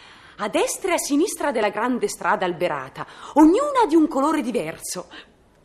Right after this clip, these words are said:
Le ho viste. Come tutti gli anni, le tende da campeggio erano lì. Eh, non c'è dubbio, deve proprio essere estate.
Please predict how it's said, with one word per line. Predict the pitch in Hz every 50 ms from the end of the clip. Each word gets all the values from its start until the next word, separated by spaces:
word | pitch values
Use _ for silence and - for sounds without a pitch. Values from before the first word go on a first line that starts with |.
| _
Le | - 185 185 175
ho | 170 175 165 151 -
viste. | - 247 277 294 294 277 269 - - - - - - - - - - - - - - - - - - - - -
Come | - 285 233 233 240
tutti | - 349 427 - - - 330 302 294
gli | 277 277
anni, | 359 466 587 571 554 554 554 587 571 554 _ _ _ _ _ _ _
le | - 156 - 165
tende | - 196 214 226 220 190 185
da | 190 180
campeggio | 180 185 190 175 151 - - 196 208 160 147 - 190 202 - - -
erano | - 156 165 - 165 147 147
lì. | 151 147 151 - - _ _ _ _ _ _ _ _ _ _ _ _ -
Eh, | 175 185 190 190 190 190 185 180
non | 170 165 156
c'è | 147 - - 147
dubbio, | - 131 120 - - - - _ _ _ _ _ _
deve | - 147 180 160 170
proprio | 170 - - 208 247 254 - 208 180
essere | 190 208 - - 190 175 175
estate. | - - - - - - - - -